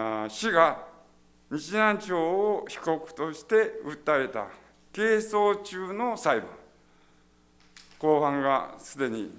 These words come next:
えー、幾度か開かれていますけれども、それの経過報告を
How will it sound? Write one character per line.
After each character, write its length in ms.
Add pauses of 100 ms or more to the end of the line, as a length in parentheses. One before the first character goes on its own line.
え 40
ー、 300 (240)
幾 220
度 120
か 160
開 280
か 120
れ 80
て 140
い 60
ま 160
す 100
け 80
れ 60
ど 40
も、 60 (840)
そ 140
れ 140
の 400 (160)
経 240
過 220
報 240
告 360
を 400